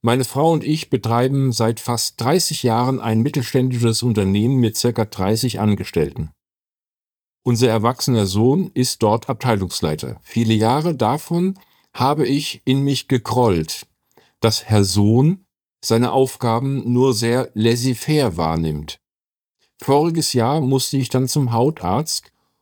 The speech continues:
um mir am linken Ballen unter dem kleinen linken Zeh eine sehr wehtuende Dornwarze weglasern zu lassen. Das Laufen war mit dieser Warze schon unerträglich.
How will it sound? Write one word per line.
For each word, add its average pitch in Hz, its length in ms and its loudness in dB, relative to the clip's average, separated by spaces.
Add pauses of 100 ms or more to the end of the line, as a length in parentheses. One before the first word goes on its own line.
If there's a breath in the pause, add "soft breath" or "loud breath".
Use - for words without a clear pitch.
(200)
um 147 160 4
mir 143 200 2
am 104 160 2
linken 117 560 0
Ballen 123 640 0 (380)
unter 123 240 2
dem 104 340 0
kleinen 143 680 0
linken 123 380 0
Zeh 127 540 0 (600)
eine 120 220 2
sehr 113 400 2
wehtuende 151 600 -2
Dornwarze 127 960 0
weglasern 90 580 0
zu - 160 -4
lassen. 80 420 -2 (1200)
Das - 240 0
Laufen 131 680 2
war 117 160 0
mit 113 220 0
dieser 180 320 0
Warze 120 400 -2
schon - 180 -2
unerträglich. 127 920 -2